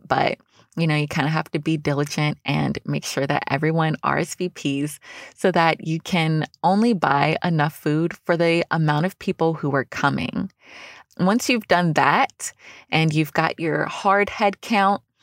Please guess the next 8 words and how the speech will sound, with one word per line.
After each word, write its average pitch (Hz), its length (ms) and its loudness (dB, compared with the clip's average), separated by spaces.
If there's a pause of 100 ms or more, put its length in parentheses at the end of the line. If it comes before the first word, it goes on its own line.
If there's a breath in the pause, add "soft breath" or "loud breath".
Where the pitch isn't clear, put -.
(440 loud breath)
tell 226 360 4
the 233 160 2
guests 190 480 0
to 202 440 2
bring 196 280 0
containers 208 720 0
for 180 160 0
leftovers 131 960 0